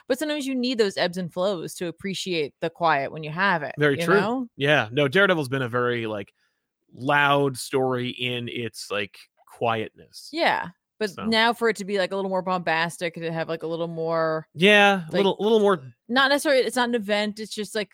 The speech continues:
Speaker 1: like, "Oh, here's, like, something we're doing, and it's on a
Speaker 2: Yeah.
Speaker 1: grander scale." It's like, it's gonna feel different.
Speaker 2: Well, and al-, and, and we have, like, similar plot threads, like, being paid off, you know, like,
Speaker 1: Mm-hmm.
Speaker 2: in the Punisher book, like, Captain America, Doctor Strange, Wolverine, Black Widow, they're gonna team up and fight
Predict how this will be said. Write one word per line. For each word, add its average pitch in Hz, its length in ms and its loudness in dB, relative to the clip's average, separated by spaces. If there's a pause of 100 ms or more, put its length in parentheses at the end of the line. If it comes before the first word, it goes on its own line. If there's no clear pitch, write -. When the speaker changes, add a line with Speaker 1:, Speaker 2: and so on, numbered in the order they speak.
(160)
Speaker 1:
like, 170 240 -2
"Oh, 214 180 0
here's, 214 300 -2
like, 196 160 -6
something 196 260 -6
we're 214 120 -2
doing, 240 340 0
and 156 80 -2
it's 113 100 -2
on 185 80 2
a 190 60 2
Speaker 2:
Yeah. 175 60 -4
Speaker 1:
grander 180 360 -2
scale." 247 400 4
It's 185 120 -2
like, 196 180 0
it's 254 140 -2
gonna 330 220 -2
feel 151 200 -6
different. - 340 -10
Speaker 2:
Well, 220 120 4
and 233 180 6
al-, 208 140 -2 (120)
and, 214 220 2
and 214 160 4
we 226 80 2
have, 208 240 2
like, 185 140 0
similar 165 340 -2
plot 139 360 -2
threads, 175 320 0
like, 135 160 -2
being 127 300 -4
paid 127 240 -2
off, 127 300 2
you 240 80 2
know, 226 100 0
like, - 200 0
Speaker 1:
Mm-hmm. 269 100 -6
Speaker 2:
in 156 160 -2
the 139 80 -2
Punisher 160 400 0
book, 117 340 -4
like, 113 160 -10 (240)
Captain 160 380 2
America, 147 680 2
Doctor 139 340 -2
Strange, 139 440 -4
Wolverine, 131 680 -2
Black 131 280 0
Widow, 127 160 -2
they're 139 120 -2
gonna 139 180 2
team 165 340 0
up 151 220 2
and 120 140 -8
fight 135 280 -2